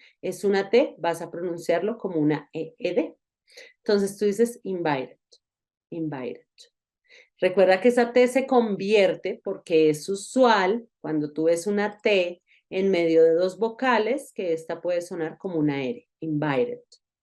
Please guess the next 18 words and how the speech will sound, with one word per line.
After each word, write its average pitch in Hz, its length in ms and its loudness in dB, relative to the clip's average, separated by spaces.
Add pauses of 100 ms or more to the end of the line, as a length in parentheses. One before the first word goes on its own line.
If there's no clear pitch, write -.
(340)
invited. 156 600 -4 (760)
Muy 214 220 2
bien. 123 280 -2 (1000)
It. - 260 -2 (500)
Suena 180 500 -2
claro 135 640 -2
en 151 140 -4
este 135 320 -6
caso. 277 380 0 (800)
Vamos 233 380 2
con 302 180 4
otro 185 300 2
verbo. 170 400 2 (600)
Mm, 156 400 -4
por - 160 0
ejemplo, 185 600 -2
el 180 180 -4
verbo 160 520 -2